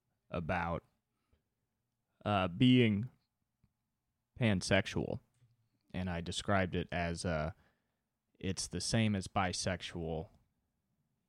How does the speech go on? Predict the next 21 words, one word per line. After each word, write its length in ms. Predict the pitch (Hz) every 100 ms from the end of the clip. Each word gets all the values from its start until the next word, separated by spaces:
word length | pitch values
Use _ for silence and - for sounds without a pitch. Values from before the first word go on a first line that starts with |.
| -
You 160 | 101 98
just 300 | 95 92 -
fuck 240 | 101 95
everybody, 720 | 92 92 90 85 87 85 80 - _ _ _ _ _
and 280 | - 87 80
you're 140 | 80
godless. 760 | - 80 78 69 62 50 - - - _ _ _ _ _
And 120 | - 95
when 100 | 95
I 80 |
said 260 | 92 101 87
that, 320 | 110 110 104 - _ _ _ _
a 100 | 101
woman 340 | 104 101 104 101
in 120 | 95
the 80 | 90
crowd 500 | - 92 85 80 -
yelled 320 | - 90 85 80
out, 240 | 80 71 -
"That's 400 | 120 139 143 - -
awful." 640 | 113 113 - - - -